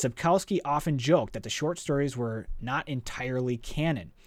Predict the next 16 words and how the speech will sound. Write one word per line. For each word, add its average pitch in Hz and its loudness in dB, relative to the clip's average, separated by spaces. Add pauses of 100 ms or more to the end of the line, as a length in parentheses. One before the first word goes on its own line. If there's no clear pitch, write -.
(240)
because 123 -2
some 160 2
of 170 2
the 143 0
elements 151 0
from 131 -4
the 117 -2
short 127 -2
stories 110 -4
never 104 -4
got 110 -6
into 104 -12
the 104 -8
saga. 170 -2 (120)
In 131 -4
particular, 123 -4